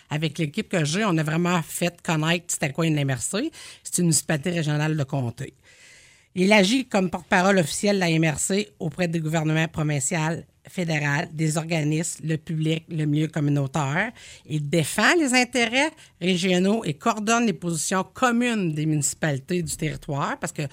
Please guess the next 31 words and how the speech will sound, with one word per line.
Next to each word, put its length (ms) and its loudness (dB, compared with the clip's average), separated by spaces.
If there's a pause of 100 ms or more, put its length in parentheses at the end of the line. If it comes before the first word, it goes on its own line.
(160)
faut 160 -4
coordonner 540 -2
avec 220 -4
toutes 180 -6
les 40 -2
municipalités, 600 -2
c'est 180 -6
vraiment 240 -4
important, 480 -4 (640)
parce 180 -4
que 120 -4
la 240 2
M 120 2
R 140 -4
C, 160 -2
c'est 300 0
les 100 0
municipalités, 520 0
c'est 140 -4
les 120 -2
dix-sept 280 -4
maires 200 4
et 60 0
préfets 380 -4
qui 200 -16
prennent 260 0
des 80 -2
décisions. 800 -4 (500)
Évidemment, 420 2 (180)
présider, 840 2
euh, 600 0